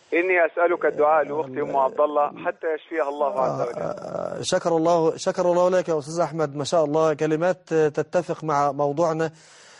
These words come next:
Speaker 2: وأسأل الله أن يجعلها في سجل أعمالك، وكما أسأل الله تعالى باسمه الأعظم أن يشفي أختك أم عبد الله، آه، شفاءً سهلاً ميسوراً. ومعنا اتصال من الأردن. السلام عليكم.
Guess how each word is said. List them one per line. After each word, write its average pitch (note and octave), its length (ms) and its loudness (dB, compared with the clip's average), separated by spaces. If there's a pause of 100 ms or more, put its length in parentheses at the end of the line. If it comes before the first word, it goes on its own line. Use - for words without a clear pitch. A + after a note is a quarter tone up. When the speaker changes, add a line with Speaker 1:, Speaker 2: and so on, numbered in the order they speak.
(260)
Speaker 2:
وأسأل D#3 680 2
الله E3+ 120 2
أن F3 80 0
يجعلها E3 300 0
في D3+ 60 -4
سجل D#3+ 260 -2
أعمالك، E3 500 2
وكما D#3+ 680 2
أسأل F3 200 -6
الله D#3 300 0
تعالى D#3 340 2
باسمه D#3+ 280 -4
الأعظم D#3+ 440 0
أن D3 160 -6
يشفي D3+ 540 -2
أختك D#3 340 -4
أم C#3 160 -4
عبد B2+ 220 -2
الله، D#3 260 2 (760)
آه، C#3 160 2
شفاءً D#3 460 0
سهلاً E3+ 340 0
ميسوراً. F3 720 0 (100)
ومعنا D#3+ 480 0
اتصال E3 400 0
من D#3+ 100 -2
الأردن. E3+ 360 -2
السلام E3 400 0
عليكم. D#3 400 -2